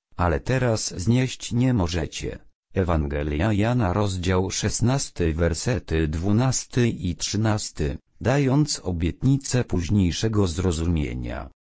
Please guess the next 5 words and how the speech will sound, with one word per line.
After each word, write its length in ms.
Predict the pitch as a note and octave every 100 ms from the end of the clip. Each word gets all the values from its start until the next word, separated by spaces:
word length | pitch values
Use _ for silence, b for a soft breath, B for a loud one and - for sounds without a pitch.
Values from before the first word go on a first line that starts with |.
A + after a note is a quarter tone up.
| _ _
Nasza 400 | - F#2+ F#2 F#2
zdolność 800 | D#2 E2 A2 C#3 B2+ A#2 - -
pojmowania 800 | - F2+ F#2 E2+ E2 E2 D#2 D2
prawdy 540 | D#2 - C3 A2+ A2+ A2+
jest 380 | E2+ E2 -